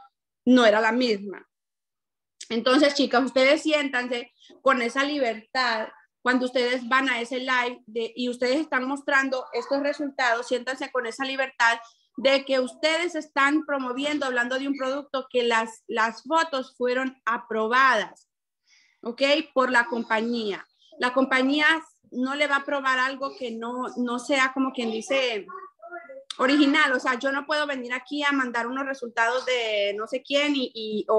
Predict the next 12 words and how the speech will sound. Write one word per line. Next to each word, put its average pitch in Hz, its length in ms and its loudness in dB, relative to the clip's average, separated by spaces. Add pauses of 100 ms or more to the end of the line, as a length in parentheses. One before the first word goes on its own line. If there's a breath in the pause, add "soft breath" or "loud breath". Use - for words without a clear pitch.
(140)
o, 214 200 4 (120)
o 247 100 6
mismos 285 420 6
míos, 302 400 4
¿verdad? 262 360 0
De 262 80 0
años 262 340 -4
atrás 277 380 -2
y 254 40 -12
ponerlas 233 480 -4
acá. 220 340 -4
No. 220 500 -2